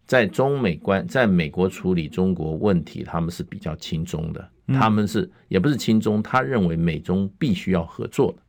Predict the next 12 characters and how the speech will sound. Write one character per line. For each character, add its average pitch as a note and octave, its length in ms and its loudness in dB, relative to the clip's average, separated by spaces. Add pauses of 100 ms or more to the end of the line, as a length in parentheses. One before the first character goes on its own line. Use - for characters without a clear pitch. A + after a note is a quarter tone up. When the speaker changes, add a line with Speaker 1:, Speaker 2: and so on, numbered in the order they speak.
(140)
Speaker 2:
理 C3 180 4
性 C3+ 300 4
的。 G2 180 -2 (340)
Speaker 1:
哎， F#2+ 280 2
合 G#2+ 220 4
作 B2+ 260 4
而 F#2+ 180 2
不 G2+ 120 0
是 F#2+ 160 0
对 G#2+ 300 4
立 F2 200 2
的， - 80 -12